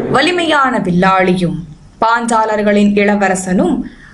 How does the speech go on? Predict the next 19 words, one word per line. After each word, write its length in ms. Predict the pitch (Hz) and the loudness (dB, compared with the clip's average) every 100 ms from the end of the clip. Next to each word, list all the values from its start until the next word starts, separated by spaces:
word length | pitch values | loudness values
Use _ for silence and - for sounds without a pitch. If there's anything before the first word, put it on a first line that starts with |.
| - | -10
போரில் 480 | - 330 392 381 311 | 0 2 2 2 2
வெல்லப்பட 580 | 196 202 269 269 294 294 | 2 2 0 -2 -2 0
முடியாதவனும் 960 | 269 262 240 196 180 170 190 349 269 - - - - - - | 0 2 2 2 2 0 0 0 0 -2 -6 -16 -20 -8 -2
துரோணரை 640 | 190 233 262 277 254 240 233 | 2 2 2 2 0 0 0
தனது 360 | 226 214 208 | 0 0 0
எதிரியாக 640 | 214 220 262 254 240 226 220 | 0 0 -2 0 2 2 -2
பெற 320 | - 202 247 | 0 0 0
விரும்பியவனுமான 1000 | 190 208 214 208 202 190 190 185 180 180 | 0 2 4 2 2 0 0 2 2 0
திருஷ்டத்யும்னன் 880 | 180 185 - 247 247 208 165 175 359 | 2 0 0 -2 0 0 2 4 4
இருந்தான். 720 | 349 269 202 185 143 107 - - - - - - - - - - - - - - - - | 2 2 2 2 0 -2 -8 -20 -20 -20 -20 -20 -20 -20 -20 -20 -20 -20 -20 -20 -20 -14
அந்த 360 | - 185 196 196 | -4 -2 0 0
திருஷ்டத்யும்னன் 960 | 185 190 - 190 185 185 185 185 185 - - - - | 0 -2 0 -2 0 2 4 4 2 0 -4 -12 -6
எதிரி 400 | 190 185 202 208 | -2 0 2 0
படையின் 560 | 208 202 202 208 214 247 | 0 2 2 2 2 2
குறிப்பிட்ட 580 | 285 311 311 302 - - | 2 0 2 -2 0 -2
போர் 400 | - 202 202 185 | 0 2 2 2
வீரர்களுக்கு 800 | 180 185 190 185 190 190 285 220 | 2 2 2 2 2 0 0 2
எதிராக 720 | 196 196 196 180 180 185 277 | 2 2 2 0 0 -2 -2
நிறுத்துவதற்காக 1040 | 240 302 - 277 240 208 202 190 175 170 | 0 0 0 0 2 0 -2 0 0 0